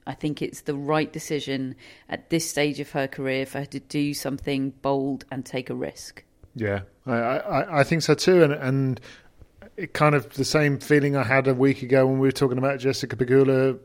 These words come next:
Speaker 2: finishing with David Witt. That one came out of the blue a bit. But when you think of the record, they're, they're not gonna retire right now quite with what they would want to have achieved.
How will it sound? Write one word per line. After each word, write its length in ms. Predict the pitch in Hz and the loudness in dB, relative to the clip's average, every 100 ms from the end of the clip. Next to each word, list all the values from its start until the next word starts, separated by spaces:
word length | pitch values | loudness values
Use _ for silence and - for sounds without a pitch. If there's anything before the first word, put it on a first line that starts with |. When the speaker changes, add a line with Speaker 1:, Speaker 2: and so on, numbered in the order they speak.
| - | -8
Speaker 2:
finishing 440 | - 135 139 135 | 0 0 0 0
with 160 | 131 117 | 0 2
David 260 | 131 131 | 4 4
Witt. 300 | 127 170 - | 4 2 2
That 220 | 143 143 | -4 -4
one 200 | 147 127 | -2 -4
came 220 | 117 127 127 | -2 -2 0
out 120 | 123 | 0
of 60 | |
the 60 | 120 | -2
blue 240 | 117 175 | 6 8
a 60 | 175 | 8
bit. 320 | 113 104 110 - - - _ - | 6 -6 -6 -14 -20 -20 _ 0
But 280 | 139 143 156 | 2 2 0
when 140 | 143 | 2
you 120 | 139 | 4
think 300 | 131 - 185 | 2 4 2
of 100 | 156 | 2
the 80 | 139 | 0
record, 800 | 120 139 139 - 110 110 67 - - _ _ _ _ _ _ - - _ _ | 4 4 2 -2 -4 -4 -8 -8 -12 _ _ _ _ _ _ -20 -20 _ _
they're, 340 | 127 143 143 - - | 0 4 4 2 -12
they're 260 | 170 143 160 | 0 4 6
not 240 | 190 220 | 4 2
gonna 160 | 202 185 | 0 2
retire 520 | 165 - 180 120 101 | 0 0 0 0 -2
right 320 | 110 143 151 | 0 0 0
now 460 | 135 117 101 110 143 - - | -4 -4 -2 -6 -6 -14 -20
quite 580 | - - 180 156 160 - | -8 0 0 0 -4 -2
with 140 | 143 | -2
what 220 | 131 147 143 | 0 0 0
they 80 | 131 | -2
would 200 | 123 113 | -2 -2
want 240 | 123 113 | -4 -4
to 140 | - | -4
have 120 | 123 110 | -4 -4
achieved. 540 | 104 113 98 - - | -6 -6 -6 -12 -20